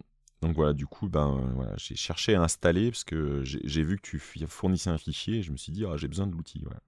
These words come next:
Il y a peut-être l'ordre, mais bon, c'est pas très grave. Euh, si je fais task-list, euh, vous voyez qu'il, il a une, un certain nombre de,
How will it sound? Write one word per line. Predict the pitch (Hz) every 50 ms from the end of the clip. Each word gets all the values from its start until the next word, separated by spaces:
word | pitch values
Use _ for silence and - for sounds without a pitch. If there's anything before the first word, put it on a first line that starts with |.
| _ _
Il | -
y |
a |
peut-être | - - 85 - - _ _ _ _ _ - _ _ _
l'ordre, | - 80 82 87 92 92 - 73 - _ _
mais | - 67 69
bon, | 67 64 64 -
c'est | - -
pas | - -
très | - - -
grave. | 65 65 71 80 82 80 - _ _ _ - - - _ _ _ _ _ _ -
Euh, | 78 78 78 76 73 71
si | 71 - - - - 98
je | 92 92
fais | 87 - - 92 90
task-list, | - _ - 110 107 - - - - 82 - - - 117 98 92 85 90 113 - - - - - - 175 - - _ _ _ _ _ _ _ - - _ _ _ _ _ -
euh, | 80 82 76 76 73
vous | 80 85
voyez | 85 85 80 90 110 123
qu'il, | - - - - 110 110 113 110 64 69 80 82 76 69 69 50 - 78
il | 82 85
a | 92 107
une, | 107 87
un | 76 76
certain | 76 - 104 - - 127
nombre | 131 127 123 110 98
de, | 85 82 80 80 76 76 73